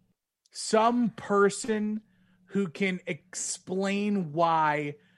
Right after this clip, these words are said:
certain things just happen on the fly. Like, I don't, I don't like when the wrestler just says, "I'm gonna wrestle you tonight." Uh,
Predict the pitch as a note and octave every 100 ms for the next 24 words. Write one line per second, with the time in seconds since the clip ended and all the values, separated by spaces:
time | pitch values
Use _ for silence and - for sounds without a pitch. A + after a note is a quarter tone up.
0 | _ - - - G3+ G#3 G3+ - - F#3
1 | F3 E3+ D#3 - - A#2+ C3+ E3 F#3 F3+
2 | - - E3+ E3 E3+ E3 D3 C#3+ C#3 -
3 | - A#2 D#2+ C#2+ - _ _ _ _ _
4 | _ _ _ _ _ _ _ _ _ _
5 | E3+ E3+ - G3 D#3+ F#3+ G3 G#3+ - G#3
6 | F3+ - G3+ A#3 A#3+ F#3+ F#3+ F3+ G3 F#3
7 | E3+ D3 E3 E3+ - F3+ F#3 D#3 E3 D#3
8 | - E3 D#3 D3+ D3 C#3 - - _ _
9 | _ _ _ _ _ _ _ D#4 D#4+ G#3
10 | G3+ A#3+ C4+ - A3+ G3+ F3+ F3+ D#3 -
11 | _ _ G3+